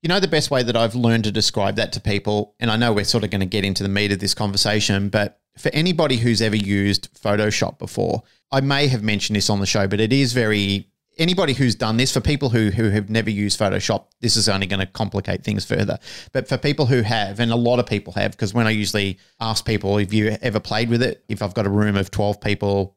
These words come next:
ten people put their hand up. So when you're playing with Photoshop and you're, let's say, for example, you're trying to create a picture, you've got layers. So you can move all these layers around on top of each other. So in the old days, when we used to have projectors,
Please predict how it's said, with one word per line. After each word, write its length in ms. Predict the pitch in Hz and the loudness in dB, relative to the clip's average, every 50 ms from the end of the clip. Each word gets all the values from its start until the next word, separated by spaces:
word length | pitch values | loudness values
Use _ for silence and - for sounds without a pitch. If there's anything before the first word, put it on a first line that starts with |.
| _ _ - | _ _ -4
ten 160 | - 104 95 | -4 -2 0
people 300 | 90 95 90 - 92 92 | 0 -2 -2 -2 -4 -4
put 160 | - - - | -4 -6 -6
their 100 | - 92 | -4 -2
hand 180 | 92 92 95 92 | -2 0 0 -2
up. 180 | 92 - - - _ - - _ _ _ _ _ _ _ _ | -4 -6 -8 -12 _ -20 -20 _ _ _ _ _ _ _ _
So 140 | - - 160 | -2 0 0
when 140 | 196 240 | 0 0
you're 100 | 269 262 | 0 -2
playing 220 | - - 185 165 151 | 0 0 0 2 2
with 120 | 135 - | 2 0
Photoshop 600 | - 139 131 131 131 120 - - 127 120 117 - - - | 2 2 2 2 2 2 2 2 2 0 0 -4 -8 -4
and 240 | - 123 120 117 117 | -2 0 2 2 2
you're, 420 | 113 117 117 113 113 113 113 113 - _ _ - | 4 4 4 4 4 4 2 2 -2 _ _ -2
let's 220 | 147 147 139 - | 0 0 0 2
say, 160 | - - 120 | 0 0 0
for 100 | - - | 0 -2
example, 320 | 110 101 110 107 104 - 117 | -2 0 0 0 0 0 0
you're 120 | 107 107 | -2 0
trying 180 | - 117 107 101 | 0 0 0 0
to 60 | 104 | 0
create 320 | - - 110 104 101 95 | -2 -2 0 0 0 -2
a 20 | 98 | -2
picture, 300 | - 120 110 - - 104 | -2 -2 -2 0 0 0
you've 180 | 104 107 101 | 2 0 0
got 220 | - 135 127 - 113 | 0 -2 -2 0 -2
layers. 340 | 110 104 104 98 98 - | -2 0 0 -2 -2 -2
So 140 | - - 123 | 0 0 2
you 200 | 120 123 131 147 | 2 2 0 0
can 280 | 147 - 151 127 117 117 | 0 0 0 0 2 2
move 320 | 123 127 135 139 127 - - | 4 4 4 2 2 -2 -2
all 220 | - 127 131 131 | 0 2 2 2
these 260 | 104 117 110 107 95 - | 2 2 0 0 0 0
layers 320 | 110 110 107 104 107 101 | 0 0 2 2 2 2
around 360 | 101 98 98 98 98 98 98 | 2 0 0 0 0 0 0
on 100 | 95 101 | 0 0
top 240 | 101 - 104 98 - | 0 -2 -4 -4 -4
of 80 | 98 95 | -4 -4
each 180 | 101 - - | -2 -2 0
other. 280 | 104 98 98 92 - - - - - - - - | -2 0 0 -2 -4 -6 -10 -16 -20 -20 -14 -6
So 200 | - - 151 143 | -2 0 0 0
in 80 | 143 143 | 0 0
the 80 | 143 | 0
old 300 | 143 147 165 180 175 143 | 0 2 2 2 0 0
days, 540 | 135 123 107 110 110 110 107 107 107 - - | 0 0 2 2 2 2 2 2 0 -2 0
when 180 | - 123 120 113 | 0 0 2 2
we 80 | 117 | 2
used 240 | 113 113 120 117 - | 2 2 2 2 2
to 80 | - 113 | 0 0
have 500 | 101 110 104 101 101 101 95 - - - _ _ - | 0 2 2 2 0 0 -2 -4 -10 -12 _ _ -8
projectors, 720 | 127 110 - 120 117 117 - - 104 90 - 113 - - | -6 -2 0 0 0 -2 -2 -4 -4 -2 0 0 -2 -2